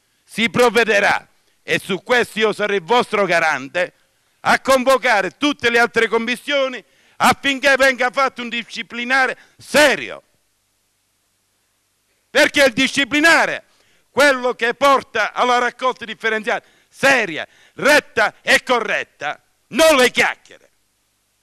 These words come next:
E allora tutti questi interventi io me lo aspetto nelle prossime commissioni, quando faremo il disciplinare,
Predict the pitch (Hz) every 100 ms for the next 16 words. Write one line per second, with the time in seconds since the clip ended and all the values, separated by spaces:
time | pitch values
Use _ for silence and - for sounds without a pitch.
0 | _ - 240 302 269 208 185 - 311 294
1 | 269 277 269 262 240 226 190 160 123 123
2 | 123 _ _ - 277 254 233 254 - 277
3 | 262 - 220 165 240 262 254 302 294 254
4 | 247 220 233 240 - 247 120 _ _ _
5 | _ _ _ _ _ - 233 240 240 247
6 | 240 240 202 240 - 247 240 247 269 143
7 | -